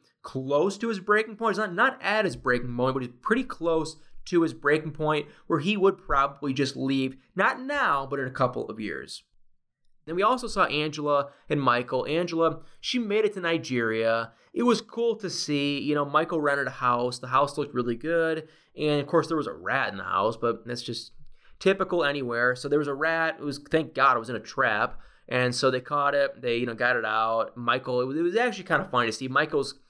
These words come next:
kind of flirting with Angela, joking around. It was cute, you know, and I, I honestly, they fight a lot. They used to fight a lot, but, you know, I kind of like them too. I don't know why. I don't know if it's just that the couples on the show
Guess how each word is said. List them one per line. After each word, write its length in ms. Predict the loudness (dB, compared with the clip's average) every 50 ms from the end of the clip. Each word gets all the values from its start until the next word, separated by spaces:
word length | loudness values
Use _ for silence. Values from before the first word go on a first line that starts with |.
| _ _ _ _
kind 160 | -2 2 2 2
of 100 | 2 2
flirting 280 | 2 2 2 2 2 0
with 120 | 0 0
Angela, 440 | 2 2 2 0 0 0 0 0 0
joking 340 | 2 0 0 0 0 -2 -4
around. 300 | -2 0 2 2 2 2
It 60 | 0
was 100 | -2 -2
cute, 400 | -8 -6 -2 0 0 0 0 0
you 60 | -2
know, 100 | -2 0
and 100 | 2 2
I, 200 | 2 2 2 -2
I 40 | -2 -4 -12 -16 _ 0
honestly, 580 | 4 4 4 4 2 -2 -2 -2 -2 -2 -4 -8 -18 -20 -14 -2
they 240 | 4 6 6 6
fight 480 | 4 0 -4 -2 2 2 2 2 0 -4 -2
a 100 | 0 0
lot. 360 | 0 0 2 2 0 0 2
They 80 | 2 2
used 560 | 2 2 0 -4 -4 0 2 4 4 4 2
to 100 | 0 -4
fight 240 | -2 0 2 2 2
a 80 | 2 0
lot, 380 | 0 0 0 0 0 -2 0
but, 240 | 2 2 2 2 0 -8 _ _ _ _ -10
you 140 | -6 -2
know, 380 | 0 0 0 0 -2 -4 -6 -8 -14 -20 -20 -20 -20 _ _ _ _ _
I 120 | 2 2 2
kind 380 | 2 0 -4 0 0 2 2
of 100 | 2 0
like 500 | -2 -4 -2 2 4 4 4 4 0 -8 -4
them 320 | 2 4 4 4 2 0
too. 300 | -6 -8 -8 -6 -2 0
I 60 | 0
don't 160 | 2 2 2 0
know 100 | 0 0
why. 640 | -2 -2 -4 -2 0 2 2 2 2 2 0 0
I 60 | 0 0
don't 80 | 2
know 140 | 2 2 2
if 40 | 2
it's 80 | -2
just 140 | -6 -4 0
that 120 | 0 2 2
the 60 | 0
couples 480 | -4 0 2 2 2 2 0 -2 0
on 180 | 2 2 2 2
the 80 | 0 -6
show 460 | -6 -4 -2 0 2 2 2 0